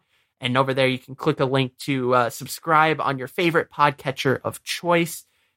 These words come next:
and, uh, leave, uh, leave a, leave a, uh, rating in your podcast, uh, app if it supports it. So thank you so much to everybody,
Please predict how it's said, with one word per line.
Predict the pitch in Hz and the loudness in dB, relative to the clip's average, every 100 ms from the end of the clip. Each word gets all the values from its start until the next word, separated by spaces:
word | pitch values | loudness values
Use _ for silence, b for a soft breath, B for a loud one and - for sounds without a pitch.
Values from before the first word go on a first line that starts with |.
| _ | _
and, | 123 117 113 113 120 | 0 2 2 -2 0
uh, | 120 117 113 | 0 0 -2
leave, | 120 143 143 | 0 -2 0
uh, | 131 | 0
leave | 135 147 | 2 2
a, | 131 - - | 2 -4 -10
leave | 156 160 | -4 0
a, | 156 147 143 | 2 2 2
uh, | 131 127 | 0 0
rating | 131 113 117 87 - | -4 -6 -8 -12 -4
in | 135 | 0
your | 123 | 0
podcast, | - 123 - 131 117 - - | 0 -2 0 0 0 -2 -4
uh, | 120 120 - | 0 0 2
app | 123 - | 0 0
if | 113 | -6
it | - | -6
supports | - 123 - - - - | -4 -6 -2 -4 -4 -16
it. | - - | -16 -14
So | - - | -12 -4
thank | 160 156 | 0 0
you | 151 | -4
so | - 135 | -2 0
much | 127 113 - | 2 0 -2
to | - | -4
everybody, | 117 113 117 110 117 | -6 -4 -2 -2 -2